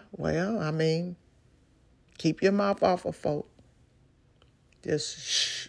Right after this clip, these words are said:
be quiet, watch, pray. Be like me. I turn a negative into a positive anytime. I try to encourage people into a place and a state of healing so that they don't regress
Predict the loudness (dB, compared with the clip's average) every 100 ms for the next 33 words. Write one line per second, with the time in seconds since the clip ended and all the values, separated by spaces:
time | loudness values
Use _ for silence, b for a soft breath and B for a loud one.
0 | -4 -4 -2 -2 0 0 -4 -6 -2 0
1 | 0 -4 -10 -16 -2 2 2 -2 -8 b
2 | b b b b b -20 _ _ _ _
3 | _ _ -20 _ -20 -20 _ _ -2 4
4 | 6 8 6 4 4 4 2 -8 _ _
5 | _ _ 4 6 6 4 2 0 4 6
6 | 6 4 4 0 2 2 2 2 2 4
7 | 2 4 4 4 2 0 -6 -6 -12 -20
8 | _ -20 _ _ _ 0 2 6 6 8
9 | 4 4 6 8 4 0 -2 0 -2 -2
10 | 0 0 0 2 4 4 2 -2 -2 2
11 | 4 6 4 B B B B 4 8 8
12 | 4 -12 -12 -8 2 8 8 6 -4 -10
13 | _ _ _ _ _ _ _ _ _ _
14 | _ _ -6 2 2 6 10 10 10 6
15 | 2 0 4 8 8 6